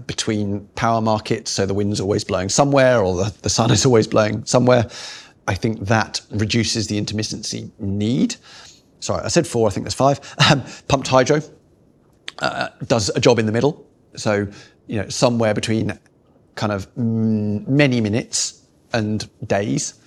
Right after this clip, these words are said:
um, pumped hydro is very good for. That can be supplemented with interconnectors, because pumped hy-, hydro is obviously dependent on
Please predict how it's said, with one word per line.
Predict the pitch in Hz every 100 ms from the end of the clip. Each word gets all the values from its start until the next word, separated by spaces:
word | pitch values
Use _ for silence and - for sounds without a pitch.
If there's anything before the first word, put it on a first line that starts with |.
| _ _ _ -
um, | 104 92 95
pumped | 110 98
hydro | 104 107
is | 101
very | 104
good | 107 143
for. | - 139 123 - - -
That | 135 113 -
can | -
be | 113
supplemented | 110 - - - 104 95
with | 123
interconnectors, | 190 - 123 127 - 107
because | - 107
pumped | 117 -
hy-, | 113 -
hydro | 110 107 104
is | 104
obviously | 104 - 120
dependent | - 104 104 101
on | 98 95